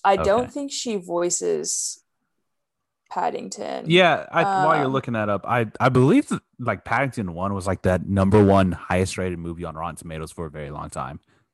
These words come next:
Speaker 2: And
Speaker 1: Yes.
Speaker 2: then it became a news article when someone reviewed it and gave it a negative review. And it was, like, one of, like, two negative reviews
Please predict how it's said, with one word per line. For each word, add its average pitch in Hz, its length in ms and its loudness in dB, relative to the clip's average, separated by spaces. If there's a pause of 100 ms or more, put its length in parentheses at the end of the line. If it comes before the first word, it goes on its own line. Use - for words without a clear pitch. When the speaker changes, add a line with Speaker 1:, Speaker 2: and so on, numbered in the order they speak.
(120)
Speaker 2:
And 104 100 -2
Speaker 1:
Yes. 104 320 4
Speaker 2:
then - 80 0
it 110 60 0
became 110 340 2
a 92 40 0
news 92 540 0 (1600)
article 90 500 6
when 82 240 0
someone 92 560 0 (220)
reviewed 90 460 -6
it 85 180 -6
and 82 120 -8
gave 85 180 -2
it 80 60 -6
a 78 40 -6
negative 78 520 -8
review. 76 420 -14 (120)
And 82 260 -2 (400)
it 104 80 6
was, 104 140 6
like, 92 160 2 (220)
one 92 280 4
of, 80 120 -6
like, 78 220 -2
two 85 200 -10
negative 73 420 -10
reviews - 460 -16